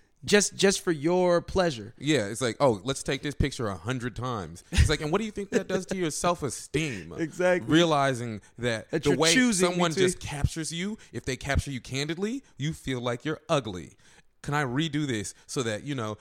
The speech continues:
Speaker 2: if you blinked a hundred times, maybe one of those times you actually look good? Is that how you really wanna feel about yourself?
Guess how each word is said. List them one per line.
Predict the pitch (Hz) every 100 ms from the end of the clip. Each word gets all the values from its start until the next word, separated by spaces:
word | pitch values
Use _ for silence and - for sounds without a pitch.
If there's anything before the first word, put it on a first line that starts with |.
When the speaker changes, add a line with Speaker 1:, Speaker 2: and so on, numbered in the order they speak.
| _
Speaker 2:
if | - -
you | 175
blinked | 127 117 147 131 -
a | 101
hundred | 135 120 107
times, | 131 135 98 107
maybe | 151 127
one | 92 131 147
of |
those | 131 127
times | 131 147 120 87 - _ _ -
you | 123
actually | 123 - 127
look | 117 139 135
good? | 170 175 202 _ -
Is | 127
that | 160
how | 160
you | 185
really | 143 160 160
wanna | 156
feel | 143 175 175
about | 175 175
yourself? | 185 185 190 190